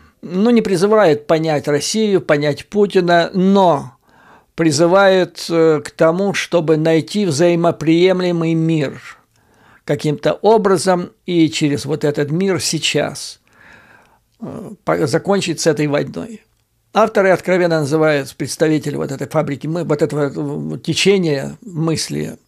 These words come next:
полезными идиотами Кремля. И сюда относятся – Внимание, Генри Киссинджер, редакционная коллега Нью-Йорк Таймс и даже римский папа Франциск, который,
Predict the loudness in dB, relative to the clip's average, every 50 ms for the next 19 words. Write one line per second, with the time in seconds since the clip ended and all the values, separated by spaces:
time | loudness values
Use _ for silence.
0 | _ _ _ 2 2 2 2 0 0 0 -2 0 2 2 2 2 2 0 -2 -4
1 | -4 -4 -4 -4 -2 -4 -4 -6 -8 -10 _ _ _ _ _ _ _ -20 -20 -20
2 | -20 _ -12 -6 -4 0 2 4 4 4 4 4 0 -2 _ _ _ _ 0 0
3 | 0 0 0 2 2 2 0 -2 -10 -12 -12 -12 -12 -14 -14 -18 _ _ _ _
4 | _ _ _ _ _ _ _ -8 -4 -2 0 2 2 2 2 0 -4 -8 -12 -14
5 | -18 _ _ _ _ _ -6 0 2 2 2 2 2 2 0 0 0 -2 0 0
6 | 0 -2 -4 -6 -8 -10 -10 -12 -14 -14 -18 -20 _ -20 _ _ _ _ _ _
7 | _ _ _ _ _ 0 0 2 2 0 -2 -2 2 2 4 4 4 2 2 0
8 | 0 0 2 2 4 2 2 2 2 2 2 2 2 4 2 2 0 -2 -8 _
9 | 0 2 2 2 2 -2 -8 -10 -10 -10 -10 -10 -10 -12 _ _ 0 0 4 4
10 | 4 4 4 2 -2 -8 -8 -10 -10 -12 -18 -20 -16 -6 -4 -2 -2 -2 -4 -6
11 | -4 -6 -6 -6 _ 2 2 2 2 2 0 0 0 -2 -4 -8 -6 -4 -2 -2
12 | -2 -4 -6 -6 -6 -6 -8 -8 -8 -12 -12 -12 _ -20 -20 _ _ _ _ _
13 | _ -20 -20 -20 -20 _ _ _ -6 -2 0 2 2 4 4 4 4 2 2 0
14 | -2